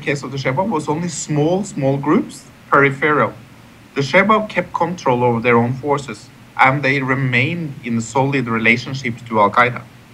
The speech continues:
What happened in the Boko Haram was actually, it seems like the Islamic State weakened Boko Haram very seriously.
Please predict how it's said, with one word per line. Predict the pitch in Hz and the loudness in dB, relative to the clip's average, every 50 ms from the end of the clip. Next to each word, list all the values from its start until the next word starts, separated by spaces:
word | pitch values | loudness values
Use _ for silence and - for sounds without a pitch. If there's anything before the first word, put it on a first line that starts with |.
| - - - - - - - - - - - - - - - - | -20 -20 -20 -20 -20 -20 -20 -20 -20 -20 -20 -20 -20 -20 -4 2
What | 143 151 151 147 | 2 4 4 6
happened | 165 180 185 202 220 196 | 4 4 4 4 0 -2
in | 160 147 | -2 0
the | 147 156 | 0 0
Boko | 151 - 147 139 139 139 147 139 | -2 -2 -2 -4 -2 0 2 4
Haram | 139 131 147 247 285 294 262 | 4 6 6 4 2 2 0
was | 156 143 139 | -2 0 0
actually, | 156 156 - - 185 151 | -2 -2 -2 -2 -2 -2
it | 139 127 | -2 -4
seems | - - 156 151 170 156 - | -8 -8 -8 -8 -6 -2 -2
like | 135 127 - | -2 -2 -2
the | 135 131 | -4 -6
Islamic | 120 - 131 123 127 123 - | -2 -2 -2 -2 -2 -2 -4
State | - 127 131 135 - - | -4 -4 -4 -4 -6 -2
weakened | 120 117 131 - - - 160 139 127 | 0 0 0 0 -2 -4 -4 -4 -4
Boko | 123 123 120 135 131 | -4 -4 -2 2 2
Haram | 127 117 120 123 123 | 4 4 4 4 4
very | 120 117 117 117 | 4 2 2 2
seriously. | 113 - 180 214 233 208 156 123 120 - - | 2 0 0 0 0 0 -2 -6 -8 -12 -14